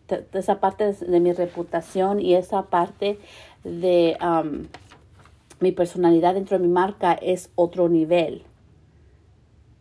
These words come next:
Y todo eso empieza dentro con uno mismo, con el contenido que estamos poniendo todos los días en las redes sociales.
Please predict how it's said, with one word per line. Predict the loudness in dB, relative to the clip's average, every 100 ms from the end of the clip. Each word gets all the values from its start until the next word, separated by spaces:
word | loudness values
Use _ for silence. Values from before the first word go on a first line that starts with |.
| _ _ _ _ _ _ _ -6
Y | -6
todo | 0 2 4 2 2
eso | -2 -2 -4 -2
empieza | -2 -4 0 -2 0 -2 0
dentro | 0 -2 -2 -6 0
con | 2 4
uno | 2 2
mismo, | 2 2 -4 -4
con | 2 4
el | 4
contenido | 0 0 2 4 4 2 -2
que | -2
estamos | -8 -2 -2 -2 -4
poniendo | -2 0 0 -2 -4 -4 -8 -10
todos | -6 -6 -6 -8
los | -8 -10 -14
días | -10 -8 -8
en | -8
las | -8 -10
redes | -10 -10 -10
sociales. | -14 -12 -6 -6 -6 -12